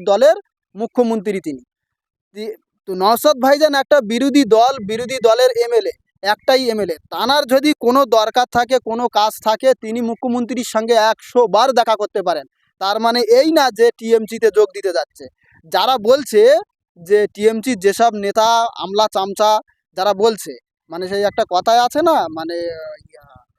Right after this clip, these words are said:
উম, সেলাইবিহীন কাপড়, উম, লুঙ্গি লুঙ্গি ভাব, তার নাম গামছা। আর, আহ, নেতা নেতা ভাব, কিন্তু কোনো পদ নেই, তার নাম চামচা। তা তারা, এই টিএমসি নেতারা, ওই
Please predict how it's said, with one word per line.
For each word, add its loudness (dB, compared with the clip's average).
উম, -20
সেলাইবিহীন -2
কাপড়, 0
উম, -8
লুঙ্গি 2
লুঙ্গি -2
ভাব, 2
তার -4
নাম 0
গামছা। -2
আর, -6
আহ, -12
নেতা 2
নেতা 0
ভাব, 0
কিন্তু -2
কোনো 2
পদ 2
নেই, -4
তার 0
নাম 0
চামচা। -2
তা -6
তারা, 2
এই 2
টিএমসি -4
নেতারা, 2
ওই 4